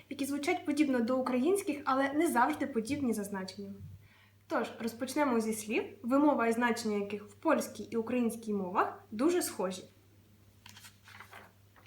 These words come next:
Дзінькує, дякую. Звертаю вашу увагу, дзінькує. Українці дуже часто говорять «дзінькую», це неправильно. Дзінькує. Далі.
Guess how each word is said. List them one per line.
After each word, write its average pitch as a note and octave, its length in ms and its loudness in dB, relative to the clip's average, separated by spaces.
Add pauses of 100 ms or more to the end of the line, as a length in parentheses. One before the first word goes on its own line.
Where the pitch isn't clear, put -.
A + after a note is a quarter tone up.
(1000)
Дзінькує, B3 1160 2 (600)
дякую. A3 560 4 (520)
Звертаю A#3+ 440 4
вашу A3+ 320 2
увагу, B3+ 440 2 (200)
дзінькує. A#3+ 1200 0 (400)
Українці C4+ 440 2
дуже B3 160 0
часто C4 380 0
говорять A3+ 360 2
«дзінькую», A3+ 680 0 (180)
це A3 140 -4
неправильно. G3+ 640 0 (220)
Дзінькує. A3+ 1040 0 (2500)
Далі. A3 500 -4